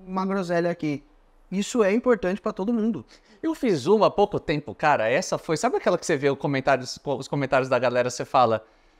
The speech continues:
Speaker 2: "Meu Deus, cara.
Speaker 1: Como que eu soltei
Speaker 2: Co-,
Speaker 1: essa?
Speaker 2: como que eu soltei
Speaker 1: Porque
Speaker 2: essa?"
Speaker 1: eu sabia.
Speaker 2: E aí foi, ô, ô, Pepe. Pepe. Ô, Pepe continua sendo a presença ilustre aqui, ele ainda não tirou a vela, ele está sentado ali. E,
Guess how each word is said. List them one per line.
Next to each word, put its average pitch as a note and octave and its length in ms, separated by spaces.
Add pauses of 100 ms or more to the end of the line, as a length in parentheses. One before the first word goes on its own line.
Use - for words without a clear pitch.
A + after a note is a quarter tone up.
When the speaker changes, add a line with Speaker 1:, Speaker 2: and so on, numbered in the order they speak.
(360)
Speaker 2:
"Meu B2 340
Deus, A#2 400
cara. G2 420
Speaker 1:
Como A3 220
que - 80
eu G#3+ 60
soltei G3+ 380
Speaker 2:
Co-, F3+ 60
Speaker 1:
essa? E3+ 220
Speaker 2:
como C#4+ 300
que D4+ 80
eu D#4 40
soltei A3 420
Speaker 1:
Porque G3 120
Speaker 2:
essa?" D#3+ 260
Speaker 1:
eu - 80
sabia. F3+ 760 (260)
Speaker 2:
E G4+ 40
aí A3+ 220
foi, B3+ 400
ô, C#3+ 160 (240)
ô, B2 120
Pepe. - 400 (280)
Pepe. F3+ 480 (280)
Ô, C#3+ 300 (400)
Pepe C#3+ 260
continua G3 540
sendo G3 260
a G3+ 60
presença F3+ 540
ilustre D#3 400
aqui, D3+ 180
ele E3 240
ainda D#3 400
não D#3+ 260
tirou E3 260
a C#3 80
vela, C3 320
ele B2 100
está C#3+ 160
sentado C3 520
ali. G#2 260 (720)
E, C3 960